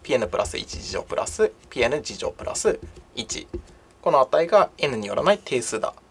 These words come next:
そのことを括弧一で示したので、じゃあ例えばエヌイコール一というふうにしてあげて、ピーツー、ピーワン、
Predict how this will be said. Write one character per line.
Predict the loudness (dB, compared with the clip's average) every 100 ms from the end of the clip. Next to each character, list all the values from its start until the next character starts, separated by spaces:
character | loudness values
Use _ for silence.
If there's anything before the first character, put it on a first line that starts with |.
| _ -2
そ | 0
の | 0
こ | 0
と | 2
を | 2
括 | 0
弧 | -2 -4
一 | 0
で | -2
示 | 0 -2 -2
し |
た | 0
の | 0 2
で、 | 0 0 -12 -20 -20 -20 0
じ | 0
ゃ |
あ | 2 0
例 | 6
え |
ば | 6 6
エ | 4
ヌ | 2
イ | 0
コ | -8
ー |
ル | -8
一 | -8 -8 -8
と | -6
い | -6
う |
ふ | -6
う |
に | -10
し | -8
て |
あ | -8
げ | -8
て、 | -2 0 0 -4 _ _
ピ | -8 -8
ー | -6
ツ | -6
ー、 | -6
ピ | -8 -4
ー |
ワ | 0 2
ン、 | 0 -4